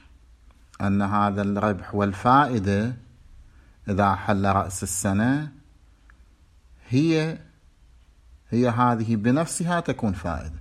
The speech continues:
لماذا؟ لأننا افترضنا أنه قد اشترى بعين الربح،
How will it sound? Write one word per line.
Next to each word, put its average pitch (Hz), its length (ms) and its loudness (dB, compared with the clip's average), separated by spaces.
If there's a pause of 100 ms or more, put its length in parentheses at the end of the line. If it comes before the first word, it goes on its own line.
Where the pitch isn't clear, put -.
(880)
لماذا؟ 120 500 2 (680)
لأننا 107 340 0
افترضنا 120 800 -2 (220)
أنه 104 500 -4
قد 107 180 -2
اشترى 135 840 -2
بعين 135 640 2
الربح، 104 760 -2